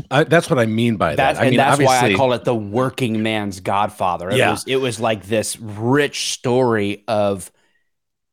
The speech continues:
Speaker 2: the, the quintessential blue collar
Speaker 1: Yes.
Speaker 2: sort of worker, salt of the earth, you know,
Speaker 1: I mean, like, to, to the extent
Speaker 2: fat
Speaker 1: of, like
Speaker 2: f-,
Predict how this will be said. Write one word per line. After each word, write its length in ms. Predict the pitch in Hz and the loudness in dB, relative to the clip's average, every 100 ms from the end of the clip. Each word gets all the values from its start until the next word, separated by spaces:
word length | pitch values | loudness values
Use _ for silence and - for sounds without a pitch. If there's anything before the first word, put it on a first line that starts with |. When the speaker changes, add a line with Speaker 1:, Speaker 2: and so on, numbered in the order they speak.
| _ - | _ -16
Speaker 2:
the, 640 | 107 90 107 110 107 85 | -16 -10 -6 -4 -6 -8
the 140 | 107 107 | -10 -8
quintessential 1300 | - - 139 151 156 139 - - 127 123 - 110 98 | -6 -2 2 2 2 -2 -4 -4 -2 -2 -2 -4 -4
blue 600 | 85 107 95 113 117 107 | -6 -8 -2 2 2 2
collar 800 | - - 110 104 104 98 98 98 | -4 0 2 4 2 0 0 -2
Speaker 1:
Yes. 600 | 101 110 78 76 - - - | -2 -2 -2 -4 -8 -10 -14
Speaker 2:
sort 260 | - 127 104 | -4 0 0
of 140 | 82 | -2
worker, 800 | 92 107 120 120 - 110 104 - - - | -6 0 0 0 -2 -4 -2 -4 -10 -10
salt 560 | - - 139 127 127 | -6 -2 2 2 2
of 100 | 131 | -2
the 200 | 107 110 - | -2 -4 -4
earth, 420 | 117 110 - - _ _ _ _ _ _ _ | -2 -4 -6 -20 _ _ _ _ _ _ _
you 200 | 147 127 | -2 0
know, 540 | 110 110 107 107 104 - | 2 2 2 2 0 -2
Speaker 1:
I 120 | 160 | 0
mean, 160 | 165 143 | 2 2
like, 300 | 113 98 - - _ _ - | 2 -2 -6 -20 _ _ -14
to, 180 | 104 | -10
to 180 | 156 - | -6 -2
the 140 | 127 117 | -2 -2
extent 360 | - - 127 | -2 -2 0
Speaker 2:
fat 280 | 143 143 - | 0 0 -2
Speaker 1:
of, 80 | 104 | -2
like 220 | 92 - | -4 -4
Speaker 2:
f-, 800 | - - _ _ _ _ _ | -16 -20 _ _ _ _ _